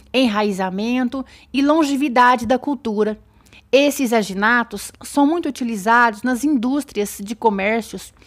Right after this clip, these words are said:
pela forte ação antioxidante e rejuvenescedora. O manitol, que tem ação antiestressante da planta. Também tem o lamarim. O lamarim,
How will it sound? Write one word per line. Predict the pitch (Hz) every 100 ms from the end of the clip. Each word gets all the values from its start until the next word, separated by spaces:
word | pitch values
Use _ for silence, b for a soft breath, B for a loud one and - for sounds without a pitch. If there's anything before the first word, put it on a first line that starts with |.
| B B B -
pela | 208 196
forte | - 285 294 269
ação | 240 - 262 254 -
antioxidante | 294 339 - 254 262 - 254 196 220 254 - B B
e | 262 254
rejuvenescedora. | 262 339 285 294 311 294 269 302 190 156 160 151 - _ _ _ b b b -
O | 277
manitol, | 269 294 320 320 - 190 175 165 160 _ b b
que | - 254
tem | 285 262
ação | 208 185 - 262 254 196 160 _ _ _ -
antiestressante | 330 339 294 285 - 254 247 - 277 269
da | 262 294
planta. | 294 262 254 247 175 170 _ _ _ _ - - _ _
Também | - 269 311
tem | 311 294
o |
lamarim. | 294 294 320 320 277 285 262 - - _ _ -
O |
lamarim, | 240 226 202 214 277 262